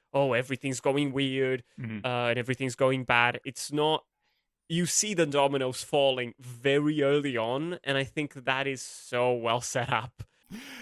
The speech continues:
Speaker 2: There, there's, there's a part pretty early on in the book that's in that, um, be-, because the first third is kind of slow, but I think it's, it's slow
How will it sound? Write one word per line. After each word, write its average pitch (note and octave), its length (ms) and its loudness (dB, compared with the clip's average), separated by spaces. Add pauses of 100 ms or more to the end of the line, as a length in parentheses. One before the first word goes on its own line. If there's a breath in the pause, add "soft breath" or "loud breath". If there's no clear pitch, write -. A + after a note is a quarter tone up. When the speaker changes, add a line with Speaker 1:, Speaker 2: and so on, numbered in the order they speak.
(140 loud breath)
Speaker 2:
There, C#3+ 100 2
there's, C#3 240 -2
there's C3+ 360 -4
a C3 40 -8
part F#3 200 -2
pretty F#3+ 240 -4
early A#2 260 -2
on G#2+ 160 -2
in G2+ 80 -6
the F2+ 60 -8
book F2+ 260 -6
that's G#2+ 180 -6
in A#2 120 -4
that, G2 240 -2
um, F2+ 220 -6
be-, B2+ 100 -4
because D3 280 -4
the C#3+ 80 -2
first - 340 -4
third B2 420 -2
is G2+ 220 -6
kind G#2+ 260 -6
of F2 80 -8
slow, E2+ 500 -8 (400 soft breath)
but A#2+ 100 0
I B2 60 0
think E3 180 -4
it's, - 240 -8
it's G#2 140 -8
slow B2 480 -2